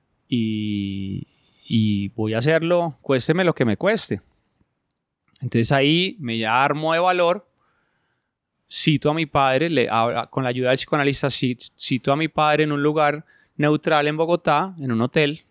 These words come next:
en la veintiséis, y le digo, pues, casi que llorando, temblando, muerto del miedo,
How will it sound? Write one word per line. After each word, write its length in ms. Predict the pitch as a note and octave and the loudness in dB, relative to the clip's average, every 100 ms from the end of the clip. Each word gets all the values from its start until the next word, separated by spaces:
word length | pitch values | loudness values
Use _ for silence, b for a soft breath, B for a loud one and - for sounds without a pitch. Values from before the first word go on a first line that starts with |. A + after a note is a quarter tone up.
| _ - | _ -8
en 120 | C3 | 0
la 120 | B2 | 2
veintiséis, 760 | A#2+ A#2+ C3+ F3 E3+ G3+ - - _ _ _ _ _ _ _ _ _ _ _ _ _ _ _ _ _ _ _ _ - | 0 0 0 2 0 -2 -8 -12 _ _ _ _ _ _ _ _ _ _ _ _ _ _ _ _ _ _ _ _ -12
y 200 | B2+ A#2 | -6 -4
le 180 | G#2 G#2+ | 0 2
digo, 280 | A2 A2 A#2+ | 4 2 0
pues, 180 | - - | -2 0
casi 260 | A#2+ C3 | -2 -2
que 180 | - D#3 | -4 0
llorando, 480 | C#3+ C3 C3 C3 D3 | 2 2 2 2 0
temblando, 680 | E3 C#3 C#3 C3+ C#3 C#3+ | 0 -4 0 2 2 0
muerto 360 | D3+ D3 C#3 D3+ | 0 -4 -2 0
del 100 | D#3 | 0
miedo, 340 | D3 C#3 C#3+ | 2 2 2